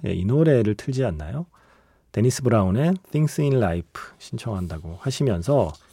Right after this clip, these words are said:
예전 삐삐 시절에 비디오에서 흘러나오던 이 음악을 인사 멘트에 담으려고 했던 추억이 생각나네요. 아, 이거 삐삐를 경험하지 못하신 분은 이거 잘 무슨 말인지 모르겠다. 이게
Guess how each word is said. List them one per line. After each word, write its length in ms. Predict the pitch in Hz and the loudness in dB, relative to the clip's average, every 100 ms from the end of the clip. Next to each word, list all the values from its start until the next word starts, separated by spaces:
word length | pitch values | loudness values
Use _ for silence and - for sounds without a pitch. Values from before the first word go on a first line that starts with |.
| - | -6
예전 280 | 95 101 113 | -2 0 0
삐삐 460 | - 190 202 - 175 | 2 2 2 2 2
시절에 720 | - 127 95 127 123 78 78 | 2 2 4 4 2 0 -6
비디오에서 560 | - 113 151 160 156 147 | -2 4 8 10 8 6
흘러나오던 720 | 156 170 160 135 123 117 117 | 6 8 8 8 6 6 6
이 100 | 107 101 | 6 4
음악을 640 | 85 87 87 139 123 80 - _ - | 2 0 0 2 2 0 -8 _ 0
인사 400 | 117 135 156 156 | 2 4 4 6
멘트에 520 | 113 110 127 139 139 | 4 4 4 6 6
담으려고 560 | - 95 120 117 110 | 4 2 4 4 2
했던 360 | 104 101 101 101 | 0 0 -2 -2
추억이 480 | - 175 135 139 123 | 0 2 2 4 2
생각나네요. 960 | 131 127 123 110 76 78 73 73 78 - - - - - - _ _ _ _ | 2 0 -2 -4 -6 -8 -8 -12 -14 -18 -20 -20 -20 -20 -20 _ _ _ _
아, 140 | 104 92 | -4 -2
이거 160 | 101 - | -2 0
삐삐를 720 | 170 190 _ - 175 170 165 | 0 0 _ 2 8 10 10
경험하지 500 | 123 117 139 135 131 | 8 8 8 8 6
못하신 480 | 101 98 139 147 143 | 4 4 2 4 6
분은 180 | 131 131 | 6 6
이거 140 | 107 | 4
잘 160 | 120 131 | 4 2
무슨 280 | 90 90 156 | 2 2 4
말인지 200 | 147 131 | 4 2
모르겠다. 880 | 87 104 113 - 76 78 82 82 - | 0 -2 -2 -4 -8 -8 -10 -12 -10
이게 560 | 120 104 123 123 110 | -8 -2 2 2 0